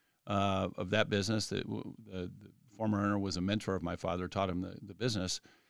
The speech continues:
And when he left, new owners came in and the values changed, and they didn't wanna kinda operate the same way that my dad and his partner believed was the right way to run the company. So they both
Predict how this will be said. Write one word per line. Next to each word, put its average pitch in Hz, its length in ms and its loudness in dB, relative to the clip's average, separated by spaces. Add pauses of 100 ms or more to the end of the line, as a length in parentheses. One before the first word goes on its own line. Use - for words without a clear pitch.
(260)
And 107 420 4
when 104 140 2
he 135 140 8
left, 127 420 4 (140)
new 131 200 4
owners 143 260 6
came 135 200 4
in 143 120 6
and 131 80 6
the 127 60 4
values 135 320 6
changed, 95 320 -2
and 98 100 0
they 107 100 2
didn't 117 180 4
wanna 110 380 2 (200)
kinda 113 140 -2
operate 107 400 2
the 101 80 -6
same 104 380 0
way 101 400 0
that 90 100 -8
my 87 160 -6
dad 95 220 -2
and 92 80 -4
his 87 120 -6
partner 90 320 -4
believed 92 420 -6
was 92 180 -16
the 95 80 -10
right 95 120 -4
way 95 120 -4
to 92 60 -4
run 90 160 -4
the 92 60 -8
company. 90 380 -6
So 92 140 -6
they 95 240 -2
both 92 500 -6